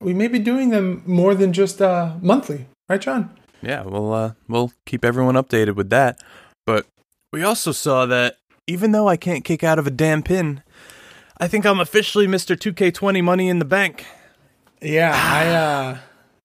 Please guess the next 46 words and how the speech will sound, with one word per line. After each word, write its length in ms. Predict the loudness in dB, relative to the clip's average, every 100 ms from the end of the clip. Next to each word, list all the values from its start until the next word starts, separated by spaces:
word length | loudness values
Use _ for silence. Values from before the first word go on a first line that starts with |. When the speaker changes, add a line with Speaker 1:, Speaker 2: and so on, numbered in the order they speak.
| _ -6
Speaker 1:
grabbing 320 | 2 2 4
that, 380 | 2 0 -2 -6
that 200 | -4 -2
briefcase 480 | 0 0 -2 -6 -6
is 140 | -8
not 260 | -6 -6 -6
my 180 | -6 -6
strong 400 | -6 -4 -4 -4
suit, 340 | -4 -6 -8 -14
apparently. 580 | -10 -6 -4 -4 -8 -6
I 140 | -4
learned 280 | -2 -2 -2
that, 280 | -4 -6 -8 _ -14
<laughs> 200 | -12 0
I 140 | 2 4
learned 240 | 4 4
that 220 | 2 4
yesterday. 580 | 2 0 0 2 2 0 -12 -20 -20 -20 _ -12
Uh, 580 | -6 -4 -4 -4 -4 -8 -14 _
Speaker 2:
Well, 80 | -6
I 60 | -2
guess 180 | -2 0
taking 340 | 0 0 -4
three 280 | -2 -2 0
tries 400 | 2 2 2 0
in 260 | -4 -4
the 160 | -4 -6
two 160 | -6 -6
K 180 | -4
twenty 280 | -4 -4 -6
story 320 | -4 0 0
mode 220 | 2 -2 -2
for 100 | -4
me 120 | -2
to 80 | 0
actually 420 | -2 -4 -6 -6
get 240 | -4 -2
it 120 | -4 _ _ _ _
down, 400 | 0 2 0 -2 _ _ -20 -20 _ -12
I 40 |
think 140 | -6 -6
I 60 |
finally 300 | -4 -6 -8
<laughs> 160 | -8 -2
did 120 | -2
it. 140 | -2